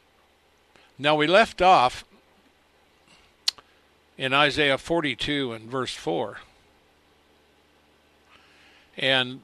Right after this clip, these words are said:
the last verse, "He shall not fail nor be discouraged till he have shed, set judgment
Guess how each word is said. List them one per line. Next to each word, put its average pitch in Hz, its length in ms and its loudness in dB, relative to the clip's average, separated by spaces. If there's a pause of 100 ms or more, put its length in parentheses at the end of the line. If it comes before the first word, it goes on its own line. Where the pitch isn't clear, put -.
(120)
the 143 100 -6
last 170 320 4
verse, 131 300 -6
"He 143 100 -8
shall 143 220 -6
not 165 260 -2
fail 151 440 -4
nor 139 240 -2
be 147 160 -6
discouraged 120 840 -10 (420)
till 147 200 -4
he 139 100 0
have 131 160 -4
shed, - 420 -6
set 147 400 -4
judgment 143 540 -6